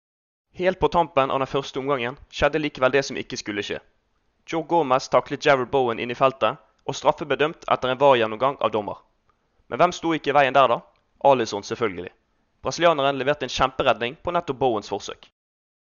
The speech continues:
I den andre omgangen var det bytter og urytmisk spill som ødela mye for de røde, noe som gjorde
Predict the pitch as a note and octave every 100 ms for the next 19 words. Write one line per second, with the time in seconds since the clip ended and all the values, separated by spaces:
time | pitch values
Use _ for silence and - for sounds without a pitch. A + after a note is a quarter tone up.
0 | _ _ _ _ - C3+ D#3+ E3 G3+ F3
1 | D3 F3 C#3 C#3+ D#3 - C3+ C#3 D3 -
2 | C#3+ A#2 C3+ D#3+ C3 A#2+ - D#3+ E3+ -
3 | A#2 B2+ B2+ A2+ A#2 - G#2 F#2 G2 -
4 | _ _ _ - C#3 D#3+ C3+ B2 C3+